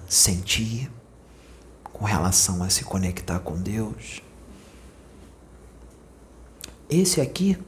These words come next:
só volta mais duas vezes, depois vai embora, pra uma outra jornada, um outro aprendizado. E pra onde ele vai,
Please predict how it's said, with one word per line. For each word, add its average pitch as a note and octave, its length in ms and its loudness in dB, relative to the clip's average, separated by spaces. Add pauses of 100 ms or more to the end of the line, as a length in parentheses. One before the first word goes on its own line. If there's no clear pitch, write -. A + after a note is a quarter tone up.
(120)
só - 260 -2
volta B2+ 460 0
mais A#2 280 -2
duas D3+ 360 2
vezes, A2 720 -4 (360)
depois A#2+ 340 0
vai G2+ 120 -2
embora, D#2 480 -2 (720)
pra D3 100 2
uma - 160 2
outra D3+ 340 2
jornada, - 600 -6 (1900)
um C#3 120 6
outro F3+ 240 4
aprendizado. C3+ 800 0 (2500)
E C3 60 -4
pra - 180 -2
onde G2+ 220 0
ele G2 140 0
vai, G#2+ 360 0